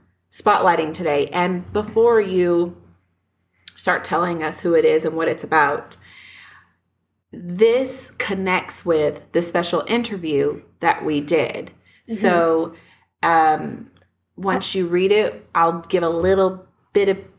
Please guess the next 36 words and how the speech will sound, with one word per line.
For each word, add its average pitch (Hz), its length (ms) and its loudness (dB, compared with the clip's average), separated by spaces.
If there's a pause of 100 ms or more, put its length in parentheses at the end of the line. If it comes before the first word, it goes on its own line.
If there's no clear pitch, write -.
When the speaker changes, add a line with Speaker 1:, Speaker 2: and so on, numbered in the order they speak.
(360)
Speaker 1:
bit 196 120 2
of 202 120 0
information 202 560 -4
on 185 240 -4
who 202 120 0
we 190 120 -2
did 190 160 -2
a 185 40 -4
special 185 300 -6
interview 185 340 -4
with. 185 340 -4
Speaker 2:
Okay. - 100 -10
Speaker 1:
But 202 360 0 (160)
who 277 260 -2
is 226 320 0
our 180 440 2
person 220 400 -2
that 180 180 -4
we 185 200 -2
are 165 460 -2 (200)
spotlighting 190 720 0
today 170 720 -2
for 170 160 -10
Black 165 160 -4
History - 240 -6
Month? 156 280 -16 (200)
Speaker 2:
Harriet 240 440 2
Tubman. 208 500 -2
I've 220 160 0
been 208 540 0
waiting 233 440 4
to 269 120 2
do 220 200 4
this 208 500 -4
Speaker 1:
<laughs> - 20 -6
Speaker 2:
woman. 196 520 -4